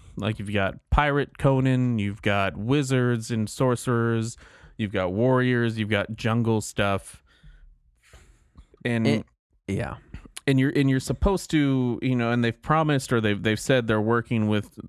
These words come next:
Speaker 1: you know, the creators of Zombicide to bring in zombies into it so you can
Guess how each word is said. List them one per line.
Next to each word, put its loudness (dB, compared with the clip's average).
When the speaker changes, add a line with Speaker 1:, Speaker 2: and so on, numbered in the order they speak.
Speaker 1:
you -6
know, -4
the -6
creators -2
of -4
Zombicide 0
to -4
bring -4
in -4
zombies -2
into -6
it -4
so -14
you -8
can -10